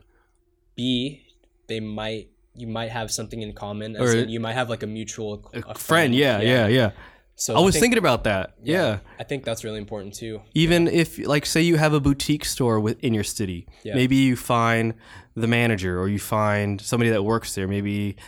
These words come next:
Speaker 2: you have a, a mutual friend. Maybe you can get an introduction. Maybe say, "Hey, look, I'm into streetwear too. I'm, I just started creating this brand."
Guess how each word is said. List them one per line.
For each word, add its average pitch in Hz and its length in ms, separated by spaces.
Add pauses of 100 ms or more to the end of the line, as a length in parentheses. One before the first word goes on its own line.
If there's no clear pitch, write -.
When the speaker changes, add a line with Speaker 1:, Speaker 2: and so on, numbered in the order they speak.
(100)
Speaker 2:
you 110 100
have 104 140
a, 104 240
a 117 80
mutual 113 360
friend. 117 380
Maybe 101 220
you 104 40
can 107 140
get 107 100
an 110 120
introduction. 110 580
Maybe 98 220
say, 117 180
"Hey, 196 220
look, 175 240
I'm 143 160
into 160 160
streetwear 147 400
too. 180 280
I'm, 117 240
I 120 80
just 113 180
started 120 260
creating 117 180
this 107 140
brand." 143 340